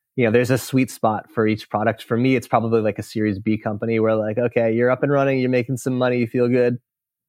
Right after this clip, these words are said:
you got problems, but you're not yet mature enough to tackle the kind of thing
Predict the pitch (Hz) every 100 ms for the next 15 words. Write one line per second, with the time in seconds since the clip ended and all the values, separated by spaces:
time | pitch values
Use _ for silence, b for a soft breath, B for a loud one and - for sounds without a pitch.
0 | _ _ 135 139 - 135 127 127 - b
1 | b - 127 139 135 120 127 123 - 117
2 | 117 110 110 117 110 117 107 113 107 107
3 | 113 110 104